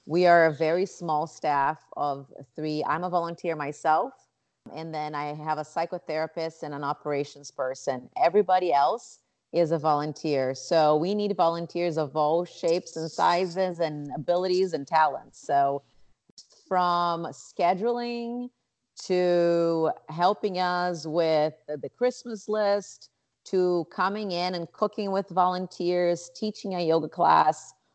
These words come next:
or teaching some sort of class to the, to the women, maybe fitness, maybe improv. Today we had somebody teach spoken word.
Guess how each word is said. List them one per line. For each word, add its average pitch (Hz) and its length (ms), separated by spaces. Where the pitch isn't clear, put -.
or 156 160
teaching 190 340
some 180 380
sort 170 380
of 160 240
class 147 520
to 180 120
the, 147 220
to 160 280
the 147 120
women, 160 400
maybe 147 240
fitness, 180 800
maybe 147 340
improv. 170 1040
Today 180 220
we 180 100
had 170 260
somebody 165 400
teach 156 540
spoken 214 540
word. 175 520